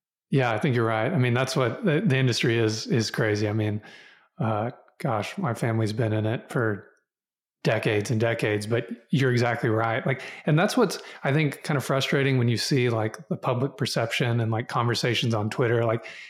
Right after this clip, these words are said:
energy is foundational to, like, our s-, our culture, our civilization,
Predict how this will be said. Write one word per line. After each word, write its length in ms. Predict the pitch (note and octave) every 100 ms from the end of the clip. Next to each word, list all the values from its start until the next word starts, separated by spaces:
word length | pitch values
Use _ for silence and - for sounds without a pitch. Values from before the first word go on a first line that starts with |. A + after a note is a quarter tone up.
| - F3
energy 500 | D3+ D3+ C3+ C3+ C3
is 200 | A#2 -
foundational 800 | B2+ A#2 A2 A#2+ - A2 G2 A2
to, 140 | C#3
like, 280 | A2 G#2 A2
our 120 | E3
s-, 360 | A2 - - - -
our 100 | G#2+
culture, 480 | C3 A#2+ - A2 - _ -
our 60 |
civilization, 760 | B2+ D#3 B2 A2+ B2 A#2+ A2+